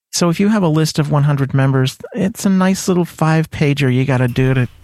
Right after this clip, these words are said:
get through all of them. And I'm not a big fan of that. If, if I don't have to do it quite so much, I like that better. And the wonderful thing about groups dot I O is that you have this account and you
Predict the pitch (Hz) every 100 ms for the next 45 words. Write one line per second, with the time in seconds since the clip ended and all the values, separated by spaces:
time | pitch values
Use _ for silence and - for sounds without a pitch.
0 | - 143 143 - 143 120 127 131 120 127
1 | 123 - - - - - - - - -
2 | 180 220 196 151 131 143 143 - 143 151
3 | 175 180 175 170 - 147 - - 147 143
4 | 165 165 156 - 147 151 139 - 143 143
5 | - 139 139 143 - - - - 123 135
6 | 135 139 - 127 120 160 - - - -
7 | - - - - _ - - 156 147 147
8 | 151 170 196 156 - 147 139 135 127 -
9 | _ - 131 117 - 120 135 160 185 180
10 | 165 151 139 113 120 110 127 135 - 143
11 | - 180 240 - _ - 127 139 139